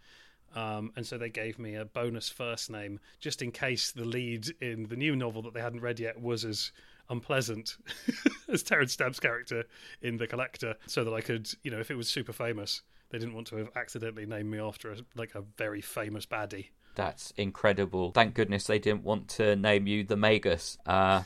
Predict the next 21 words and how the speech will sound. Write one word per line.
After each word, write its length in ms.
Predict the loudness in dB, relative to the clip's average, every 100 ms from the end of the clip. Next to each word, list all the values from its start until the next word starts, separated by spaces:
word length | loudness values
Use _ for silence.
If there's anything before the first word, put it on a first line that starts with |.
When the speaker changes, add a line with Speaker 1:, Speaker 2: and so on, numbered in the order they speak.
| 2
Speaker 2:
but 140 | 4 6
anyway. 520 | 6 8 8 8 6
<laughs> 80 | 4 4 4 2 2 0 0 -2 -4 -4 -6 -4 -4 6
Uh, 600 | 10 12 12 12 10 6 4
what, 300 | 8 8 10
what's 300 | 8 6 2
first 360 | 8 8 8
up 120 | 4
from 140 | 4 2
you 140 | 2
based 320 | 4 4 4 0
on 100 | 2
Blind 340 | 4 4 2
Beast? 340 | -2 -2 -6 -18 _ -20 -20 -6 2
Speaker 1:
Um, 180 | 4 6
it's 140 | 4
a 40 | 4
film 260 | 4 4
I've 140 | 4 4
mentioned 260 | 2 2
before, 520 | -2 0 4 4 4